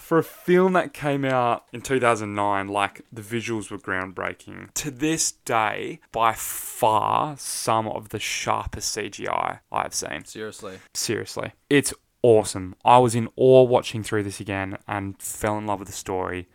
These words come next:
Speaker 2: Yeah.
Speaker 1: Just amazing. Cameron's attention to detail makes it a cinematic masterpiece.
Speaker 2: Oh my. <laughs>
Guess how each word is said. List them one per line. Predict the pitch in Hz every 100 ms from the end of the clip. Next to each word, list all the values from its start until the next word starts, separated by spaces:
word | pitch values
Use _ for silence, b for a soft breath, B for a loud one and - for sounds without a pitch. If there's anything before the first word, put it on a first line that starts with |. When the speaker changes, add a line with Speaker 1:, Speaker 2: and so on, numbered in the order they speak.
| -
Speaker 2:
Yeah. | 107 90 b b b
Speaker 1:
Just | - 123 -
amazing. | 101 92 87 90
Cameron's | - 127 131 135
attention | 123 - - - 117 120 - 110
to | -
detail | 98 104 98 - 98 92 92 101
makes | 104 92 -
it | 101 - _ -
a |
cinematic | - - 113 95 92 90 -
masterpiece. | 87 87 - - 98 95 - - -
Speaker 2:
Oh | 117 127
my. | 135 143 131 107
<laughs> | - 175 185 170